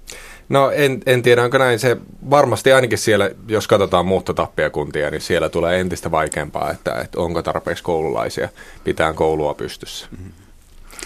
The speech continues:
Speaker 2: Jo-, joo, ne on sit myös niinku vaikeita poliittisia päätöksiä, koska siinä käy sitten niin, että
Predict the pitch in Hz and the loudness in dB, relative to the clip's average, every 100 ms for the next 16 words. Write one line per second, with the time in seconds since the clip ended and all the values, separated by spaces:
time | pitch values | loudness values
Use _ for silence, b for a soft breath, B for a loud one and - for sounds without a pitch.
0 | B B 107 95 95 - 104 85 90 92 | B B -10 -10 -10 -6 -2 0 -2 -4
1 | 78 107 110 120 - - 135 127 117 117 | -4 -4 -4 -10 -12 -14 -10 0 2 2
2 | 110 - 104 92 80 82 73 71 - 78 | 0 4 2 2 -6 -4 -4 -4 -6 -8
3 | 80 85 95 87 - 95 95 87 87 104 | -6 -6 -6 -6 -8 -4 -2 -2 -6 -4
4 | 110 117 101 - | 0 2 2 0